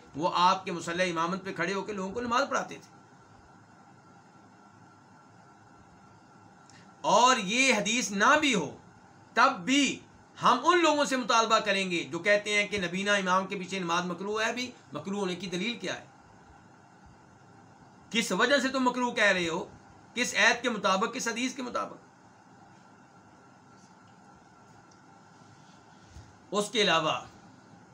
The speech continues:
اب مسئلہ ایک اور بھی طے کر لیتے ہیں۔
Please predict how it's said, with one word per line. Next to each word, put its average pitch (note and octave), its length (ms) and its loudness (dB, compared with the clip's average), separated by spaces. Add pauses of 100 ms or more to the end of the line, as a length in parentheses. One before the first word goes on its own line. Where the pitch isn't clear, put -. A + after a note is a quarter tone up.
(380)
اب G3 200 2
مسئلہ G3 220 2 (200)
ایک F3 220 -2
اور F3+ 180 6
بھی F#3+ 140 -4
طے F#3 180 0
کر F3 160 -4
لیتے E3 280 -4
ہیں۔ C#3+ 180 -8